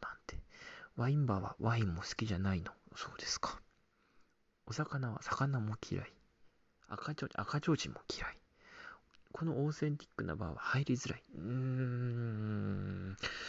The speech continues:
なんかこのマッチングアプリでのイメージとだいぶ違って、「うーん」なんて思ってるんですけれども、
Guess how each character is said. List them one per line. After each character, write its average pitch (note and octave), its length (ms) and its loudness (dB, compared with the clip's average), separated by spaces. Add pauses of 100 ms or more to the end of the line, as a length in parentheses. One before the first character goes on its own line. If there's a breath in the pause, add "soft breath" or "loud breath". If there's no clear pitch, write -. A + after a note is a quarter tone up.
(240 loud breath)
な D3 80 6
ん - 20 8
か C3+ 100 6
こ - 140 0
の F2+ 100 4
マ F2+ 160 2
ッ - 120 0
チ - 160 2
ン D3 60 8
グ D3 120 8
ア C#3 60 6
プ - 100 4
リ G#2+ 80 8
で E2 140 8
の - 100 0
イ F#2 100 0
メ G2+ 180 6
ー E2 40 2
ジ - 80 -6
と - 120 -4
だ F2+ 140 2
い A#2+ 60 6
ぶ A#2+ 120 4
違 G#2+ 280 2
っ G2+ 40 0 (260)
て、 G2 160 2 (440 loud breath)
「う - 40 -4
ー F#2+ 40 2
ん」 A2+ 460 6
な F2 100 6
ん E2+ 120 -2
て E2+ 80 4
思 G#2 180 6
っ - 20 2
て - 180 0
る E2 100 2
ん - 20 0
で E2 100 0
す - 120 -4
け - 100 -4
れ E2 100 2
ど F#2 120 2
も、 G2+ 240 4